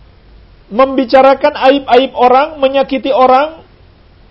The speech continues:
bukan karena takut kepada orang tersebut,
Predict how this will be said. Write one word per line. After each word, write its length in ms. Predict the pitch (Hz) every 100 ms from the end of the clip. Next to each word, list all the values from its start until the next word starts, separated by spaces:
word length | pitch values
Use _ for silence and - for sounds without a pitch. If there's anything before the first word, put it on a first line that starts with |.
| _ _ _ _ _ _ _ _ _ _ _ _ _ _ - _ - _
bukan 340 | 185 196 226 214
karena 240 | 202 196 196
takut 380 | 247 247 214
kepada 320 | - 226 196 208
orang 320 | 220 208 196
tersebut, 560 | 196 185 185 180 233